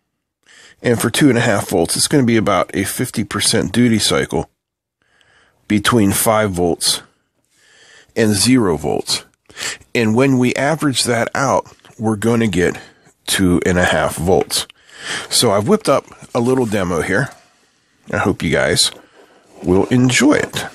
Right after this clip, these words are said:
Okay? So what we've got here is our Arduino. Let me zoom out a little bit.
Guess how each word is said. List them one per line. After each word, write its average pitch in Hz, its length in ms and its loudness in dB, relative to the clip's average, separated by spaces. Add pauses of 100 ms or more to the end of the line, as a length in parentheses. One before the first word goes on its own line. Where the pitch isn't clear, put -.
(320)
Okay? 202 340 -2 (1500)
So - 240 2
what 175 160 2
we've 175 180 2
got 123 240 0
here 73 320 -4 (1400)
is 107 280 2
our 101 240 0
Arduino. 78 500 -2
Let 78 100 0
me 87 140 -2
zoom 85 260 -2
out 80 180 -2
a 78 60 -2
little 85 240 -2
bit. 95 260 -2